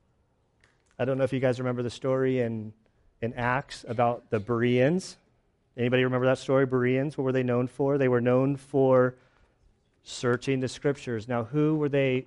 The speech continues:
who were they checking out? They were checking out Paul the Apostle. So Paul the Apostle comes through, he tells them a bunch of stuff. He goes away, and the Bereans said, "Well, we know that's the Apostle Paul. He's gonna write most of the New Testament. <laughs> Let's check him out."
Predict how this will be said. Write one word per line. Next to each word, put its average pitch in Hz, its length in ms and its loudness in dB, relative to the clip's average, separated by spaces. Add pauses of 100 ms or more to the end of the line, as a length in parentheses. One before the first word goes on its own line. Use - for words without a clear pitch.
who 160 140 2
were 165 80 0
they 143 160 0
checking 135 340 -6
out? 135 320 -2 (960)
They 139 80 4
were 139 80 4
checking 180 240 2
out 160 80 -6
Paul 180 140 0
the 170 80 0
Apostle. 143 460 -4 (200)
So - 140 4
Paul 175 240 8
the 202 80 2
Apostle 175 400 2
comes 175 240 0
through, 170 160 4
he 143 140 0
tells 151 240 2
them 170 80 -2
a - 20 -2
bunch 156 220 -4
of - 40 -10
stuff. - 400 0 (2000)
He 147 180 0
goes 156 260 4
away, 156 280 6
and 143 80 2
the - 20 2
Bereans 135 280 0
said, 127 100 0
"Well, 131 440 2
we 123 100 -2
know 143 100 2
that's 147 160 2
the 120 60 0
Apostle 117 280 -2
Paul. 120 220 4
He's 120 160 0
gonna 131 160 2
write 127 320 0
most 139 220 -6
of 120 60 -16
the 117 60 -2
New 110 100 -2
Testament. 107 540 -2 (880)
<laughs> - 160 -6
Let's 170 220 0
check - 260 -4
him 110 120 -4
out." 123 540 -2